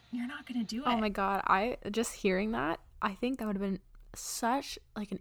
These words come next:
Speaker 2: interesting, I, not even, like, a diversion of the plot, maybe even just, let's take the movie that way. What if there was consequences to her actions of becoming an actor? Like, let's say instead of just being like,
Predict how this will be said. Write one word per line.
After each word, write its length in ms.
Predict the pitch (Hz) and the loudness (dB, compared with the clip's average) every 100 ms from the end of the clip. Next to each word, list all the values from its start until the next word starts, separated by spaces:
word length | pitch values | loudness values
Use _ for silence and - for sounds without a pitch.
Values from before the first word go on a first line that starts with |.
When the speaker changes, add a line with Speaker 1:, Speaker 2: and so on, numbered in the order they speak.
| - | -4
Speaker 2:
interesting, 880 | 202 202 - 220 - - 202 190 185 - - - | -4 -4 -6 -10 -10 -4 -2 -2 -6 -10 -20 -2
I, 160 | 208 208 - 226 | 0 0 -6 0
not 240 | 226 294 | 2 2
even, 180 | 349 302 | 2 2
like, 140 | 247 | 0
a 60 | 202 | 0
diversion 500 | 190 180 175 202 220 | -2 0 2 2 0
of 80 | 214 | -2
the 60 | |
plot, 360 | 214 226 220 - | 0 4 4 4
maybe 220 | 214 226 | 0 0
even 240 | 202 202 | 0 0
just, 160 | 180 180 | 0 -2
let's 240 | 190 202 - - | -2 -2 -4 -6
take 200 | 240 233 | -2 0
the 60 | 208 | 0
movie 260 | 190 208 | 0 2
that 180 | 175 160 | 0 -2
way. 120 | 170 | -4
What 220 | 165 180 208 | -2 0 0
if 220 | 262 - - - - | -2 -6 -20 -12 -2
there 120 | 208 | 0
was 320 | 190 185 185 | 2 2 2
consequences 680 | - 175 160 - 175 165 165 | -2 -2 -4 -6 -8 -6 -6
to 100 | - | -6
her 140 | 156 - | -6 -6
actions 340 | - - 185 | -8 -6 -6
of 60 | 180 | -4
becoming 260 | 180 170 | -6 -6
an 80 | 165 | -6
actor? 380 | - - - 165 | -8 -8 -6 -4
Like, 180 | 156 - | -4 0
let's 220 | 196 - | 0 0
say 240 | 233 202 | 0 2
instead 400 | 202 208 - 202 | 2 -2 0 0
of 160 | 202 - | 0 -2
just 180 | 185 - | -6 -2
being 240 | 196 190 | -2 -2
like, 260 | 170 170 | -2 -4